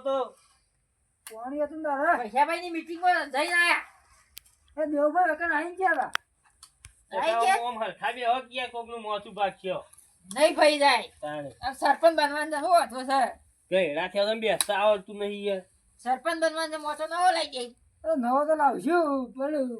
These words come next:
Speaker 2: પૈસા ભાઈ શું કીધું તો?
Speaker 1: પૈસા ભાઈ તો કીધું પણ પેલા માજી સરપંચ તો ફરી, ફરી ગયા તરત.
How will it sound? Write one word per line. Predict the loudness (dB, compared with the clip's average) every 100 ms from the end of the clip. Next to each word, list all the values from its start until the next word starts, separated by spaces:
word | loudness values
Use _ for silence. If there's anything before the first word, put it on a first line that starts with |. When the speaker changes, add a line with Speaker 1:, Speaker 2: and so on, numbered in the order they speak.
| -10
Speaker 2:
પૈસા | -10 -8 -4
ભાઈ | -2
શું | -2 -4
કીધું | -2 0
તો? | 2 2 0 -6 _ _ _ _ _ _ _ _ -20
Speaker 1:
પૈસા | -20 -18
ભાઈ | -14 -12
તો | -10
કીધું | -12 -12 -8 -6
પણ | -8
પેલા | -4 0 2 0
માજી | -2 -6 -8
સરપંચ | -8 -6 -6 -8
તો | -4
ફરી, | -2 -2 -4 -6 -6 -4
ફરી | -4 -4
ગયા | -6
તરત. | -2 2 6 6 4